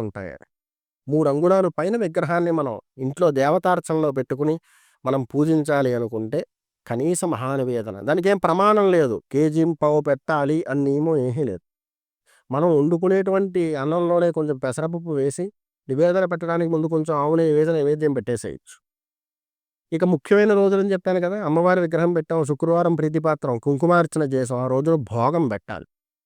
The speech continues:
అంటే తీయని పదార్థం గుడాన్నం లాంటిది వండి అమ్మవారికి ప్రత్యేకంగా నైవేద్యం పెట్టి మన కుటుంబ సభ్యులందరూ కూడా స్వీకరించవచ్చు. మూడు అంగుళాల లోపులో ఉండేటువంటి విగ్రహాలకు మహానైవేద్యం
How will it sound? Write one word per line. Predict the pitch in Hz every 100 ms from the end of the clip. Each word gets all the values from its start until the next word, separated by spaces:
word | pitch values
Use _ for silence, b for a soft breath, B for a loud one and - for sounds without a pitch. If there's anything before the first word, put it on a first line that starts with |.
| _ _ _ -
అంటే | 131 151
తీయని | 139 139 165 170
పదార్థం | 131 135 135 135 127
గుడాన్నం | 120 139 160 170 170
లాంటిది | 151 135 117
వండి | 110 110 160 - _ _ -
అమ్మవారికి | 120 117 120 131 139
ప్రత్యేకంగా | 110 - 139 143 120 113
నైవేద్యం | 143 113 104 95 107
పెట్టి | 104 139
మన | 202 180
కుటుంబ | 135 156 180
సభ్యులందరూ | 160 139 139 120 123
కూడా | 120 151
స్వీకరించవచ్చు. | - 180 180 165 123 87 87 - - _ _ _ _ _ -
మూడు | 123 143 160
అంగుళాల | 143 160 185 190 160
లోపులో | 160 170 196 185
ఉండేటువంటి | 170 165 165 160 156 139
విగ్రహాలకు | 123 151 151 160 156 - 120 143
మహానైవేద్యం | 104 135 160 156 151 147 143 165